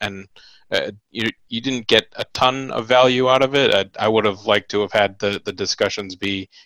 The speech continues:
you know, even, even a half an hour. I think that would have added a little bit more value. I, I don't know if,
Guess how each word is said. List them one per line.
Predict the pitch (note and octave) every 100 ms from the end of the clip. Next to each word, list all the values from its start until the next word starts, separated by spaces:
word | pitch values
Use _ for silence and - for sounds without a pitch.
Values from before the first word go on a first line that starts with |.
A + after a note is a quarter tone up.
| _
you | G2+
know, | G2
even, | G#2 G#2+
even | G#2+ G#2+ G#2
a |
half | G2+ G#2 -
an | G2+
hour. | G2+ G2+ G2
I | G2
think | G#2
that | G2+ G2+
would | G2+
have | G2+
added | G#2+ G#2 G#2
a |
little | G#2 A2
bit | A2 A2+
more | A2+ A2+
value. | A2+ A#2 A#2 A#2
I, | G2 -
I | G#2
don't | A2
know | G#2 G2+
if, | - -